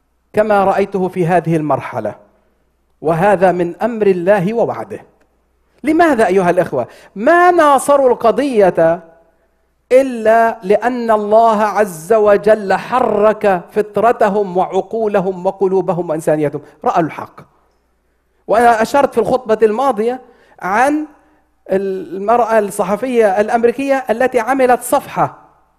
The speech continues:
على الويب سايت، على الإنترنت، If Americans Knew، ارجعوا إليها،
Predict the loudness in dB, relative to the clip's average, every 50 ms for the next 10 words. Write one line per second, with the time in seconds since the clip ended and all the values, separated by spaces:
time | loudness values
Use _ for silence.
0 | _ _ -2 -2 -2 0 -2 -2 -2 -4 -4 -2 0 0 0 0 -2 -4 -6 -6
1 | -4 -4 -4 -2 -2 -2 0 -2 0 0 0 0 0 0 -2 -4 -6 -14 _ _
2 | _ _ 2 2 2 2 0 -6 -14 -18 _ -4 -4 -2 0 0 0 0 -2 -4
3 | -2 -2 -2 -2 -2 -4 -4 -2 0 2 2 2 0 -2 -4 -10 -20 _ _ _
4 | _ _ _ _ _ _ -4 -4 -4 -2 -2 -2 0 0 0 2 2 2 2 2
5 | 0 -2 -4